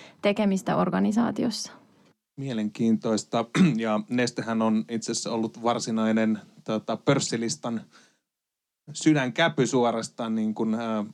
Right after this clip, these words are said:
Speaker 2: mahtava nousu ja yksi, yksi, tota, Suomen arvokkaimpia yrityksiä tällä hetkellä. Ö, sä oot aikanaan tullut kesäharjoittelijana Nesteelle ja sitten, niin kuin, edennyt markkinoinnin mittaamisen tekemisen kautta, ö,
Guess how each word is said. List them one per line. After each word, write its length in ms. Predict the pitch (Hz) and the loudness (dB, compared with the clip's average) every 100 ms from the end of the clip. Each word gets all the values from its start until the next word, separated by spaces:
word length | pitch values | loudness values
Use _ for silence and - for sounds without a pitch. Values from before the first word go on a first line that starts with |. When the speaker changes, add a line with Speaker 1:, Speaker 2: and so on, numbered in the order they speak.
| 113 | -14
Speaker 2:
mahtava 680 | 123 120 123 - 113 104 104 - | -8 -2 -2 -4 -6 -4 -6 -4
nousu 540 | 135 156 135 120 120 | 2 4 4 2 2
ja 160 | 113 117 | 2 2
yksi, 260 | 113 - | 0 -2
yksi, 180 | 123 - | -4 -4
tota, 260 | - 113 113 | -8 -4 -2
Suomen 280 | 127 113 117 | 0 2 0
arvokkaimpia 600 | 123 117 - 113 107 120 | 0 -2 -2 -4 0 4
yrityksiä 600 | 175 160 - 117 - 113 | 4 4 0 -4 -2 -4
tällä 260 | 139 131 113 | 0 0 0
hetkellä. 480 | 113 107 117 110 110 _ - - - - _ 120 | -4 -4 -4 -4 -6 _ -20 -20 -20 -20 _ -4
Ö, 140 | 117 | -2
sä 120 | 156 | 2
oot 140 | 202 190 | 2 4
aikanaan 360 | 185 165 147 | 2 2 2
tullut 220 | 151 147 147 | 2 2 2
kesäharjoittelijana 880 | 175 180 117 113 110 107 117 110 113 | 0 0 2 2 0 -2 -8 -4 -2
Nesteelle 720 | 135 143 - 117 110 107 104 | -2 -2 -2 -2 0 0 2
ja 200 | 104 107 | 2 2
sitten, 560 | 107 110 - 113 107 104 | 2 -2 -4 -2 0 0
niin 160 | 104 101 | 0 -2
kuin, 340 | 107 104 104 - _ - | -2 -2 -4 -12 _ -10
edennyt 500 | 120 117 110 110 107 - | -4 0 2 2 2 -2
markkinoinnin 640 | 117 120 117 120 107 107 110 | -4 -2 -2 -2 2 4 6
mittaamisen 720 | 131 - - 110 104 110 104 | 4 0 -2 0 0 0 2
tekemisen 520 | 107 113 107 107 101 | 0 0 -2 -2 -4
kautta, 540 | 117 110 104 - 107 - - _ _ _ _ _ | 0 0 0 -4 -10 -10 -18 _ _ _ _ _
ö, 40 | 117 | -12